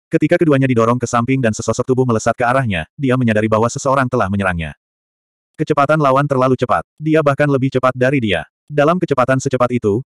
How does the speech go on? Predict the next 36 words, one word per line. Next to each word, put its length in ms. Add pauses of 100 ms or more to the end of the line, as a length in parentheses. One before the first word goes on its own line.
dia 160
samar-samar 400
melihat 240
wajah 400
lawannya. 400 (560)
Luan. 480 (400)
Itu 240
sebenarnya 400
Luan. 400 (800)
He 160
Yuyu 160
tidak 240
menyangka 240
Luan, 400 (160)
yang 160
berusaha 320
keras 240
mereka 240
tangkap, 240 (160)
tiba-tiba 480
muncul 240
di 80
hadapannya. 480 (800)
Bahkan 400
jika 160
Luan, 400 (160)
yang 160
berada 160
di 160
puncak 240
level 240
delapan, 400 (240)
tidak 160
menggunakan 400
atribut 240
pamungkasnya, 640